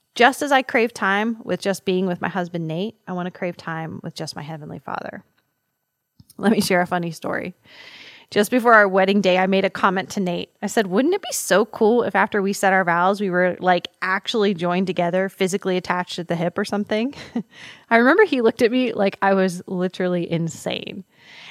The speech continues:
And within a month or two of the wedding, I knew I was a crazy woman for suggesting that. I mean, we couldn't possibly put it up with one another nonstop in every moment. However, we still need to pursue solitude with one another in order to build our relationship.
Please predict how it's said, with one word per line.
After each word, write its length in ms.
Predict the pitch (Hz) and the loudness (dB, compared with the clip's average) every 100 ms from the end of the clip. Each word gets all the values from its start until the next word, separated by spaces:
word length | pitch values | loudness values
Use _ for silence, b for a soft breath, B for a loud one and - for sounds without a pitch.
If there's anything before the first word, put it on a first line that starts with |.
| B | B
And 100 | 220 | 4
within 240 | 226 262 | 6 8
a 60 | 302 | 6
month 280 | 254 247 262 | 6 6 4
or 80 | |
two 200 | 262 269 | 2 4
of 100 | 220 | 4
the 80 | 202 | 4
wedding, 400 | 196 190 185 170 - | 4 6 4 2 2
I 220 | 196 226 | 6 6
knew 260 | 277 262 262 | 6 4 4
I 140 | - | 4
was 140 | 196 196 | 2 0
a 60 | |
crazy 360 | 190 202 190 208 | -2 0 2 2
woman 340 | 185 190 185 | 2 2 2
for 160 | 180 190 | 0 -4
suggesting 560 | - 170 202 165 - | -4 -2 -4 -4 -8
that. 260 | - - - b b b b | -6 -8 -8 b b b b
I 60 | 233 | 4
mean, 160 | 254 | 6
we 80 | 269 | 6
couldn't 320 | 269 359 539 | 4 4 2
possibly 580 | - 302 339 330 214 202 | -4 2 2 2 2 2
put 200 | - 214 | 4 2
it 200 | 202 - | 2 0
up 160 | - 202 | 0 0
with 180 | 190 180 170 - | -2 -2 -6 -4
one 140 | 180 | -2
another 340 | 175 170 165 | 0 0 -2
nonstop 680 | 160 185 185 185 - 165 151 | 0 4 4 2 0 -2 -2
in 120 | 151 | -6
every 200 | 156 156 | -8 -8
moment. 460 | 156 156 - - - _ _ _ | -8 -8 -10 -16 -20 _ _ _
However, 720 | - 233 240 302 170 165 202 - B B B B | 0 4 6 6 4 2 0 -2 B B B B
we 140 | 214 | -2
still 400 | 220 - - 277 | -2 -2 6 6
need 220 | 302 269 240 | 8 4 2
to 60 | |
pursue 340 | 247 226 - 220 | -2 -4 -2 -2
solitude 600 | - 202 220 214 220 170 | 2 2 4 0 -2 -6
with 140 | 170 | -6
one 140 | 175 170 | -4 -2
another 380 | 170 165 160 | -2 -2 -2
in 140 | 170 175 | -4 -4
order 320 | - 175 180 | -2 0 0
to 140 | 180 147 | -2 -4
build 320 | 170 165 156 - | 0 0 -2 -4
our 260 | 151 151 | -4 -4
relationship. 640 | 160 165 175 180 170 - | -6 -6 -4 -6 -8 -8